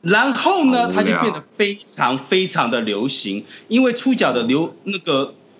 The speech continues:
Speaker 1: 那个什么柔软性强，它可以很多性的弯曲，不会像是那个你的小鸡鸡一样只有一个形状。而且呢，它不会因为身体挡住那个什么，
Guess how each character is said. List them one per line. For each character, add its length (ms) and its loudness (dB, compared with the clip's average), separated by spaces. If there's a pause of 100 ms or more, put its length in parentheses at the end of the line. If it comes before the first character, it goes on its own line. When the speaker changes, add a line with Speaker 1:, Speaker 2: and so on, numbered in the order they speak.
Speaker 1:
那 160 0
个 380 2
什 180 -2
么 320 2
柔 160 2
软 160 2
性 180 -2
强， 220 -6
它 80 -4
可 140 -2
以 40 -2 (120)
很 160 -2
多 120 0
性 160 -2
的 120 0
弯 260 0
曲， 280 -6 (200)
不 80 -2
会 160 2
像 220 0
是 260 0
那 140 0
个 100 0
你 140 -2
的 80 0
小 200 -2
鸡 140 -6
鸡 140 -4
一 60 0
样 180 2
只 100 -2
有 80 2
一 20 -2
个 120 0
形 240 -4
状。 260 -2 (560)
而 100 2
且 160 2
呢， 100 2
它 140 0
不 180 -2
会 120 2
因 240 2
为 320 0 (160)
身 300 0
体 140 -2
挡 340 0
住 260 0
那 160 0
个 380 0
什 160 -2
么， 440 0